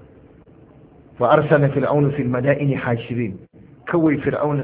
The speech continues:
sai ya aika a manya-manyan garuruka, ya ce a yi shela. Maza maza abin da ake nufi da al-mada'in, ai, ai, a-, a-, al-muradu bihim alladhina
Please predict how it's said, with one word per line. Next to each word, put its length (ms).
sai 140
ya 120
aika 360
a 60
manya-manyan 720
garuruka, 560
ya 100
ce 240
a 60
yi 120
shela. 640
Maza 360
maza 440
abin 200
da 80
ake 200
nufi 200
da 120
al-mada'in, 640
ai, 300
ai, 260
a-, 160
a-, 200
al-muradu 520
bihim 260
alladhina 540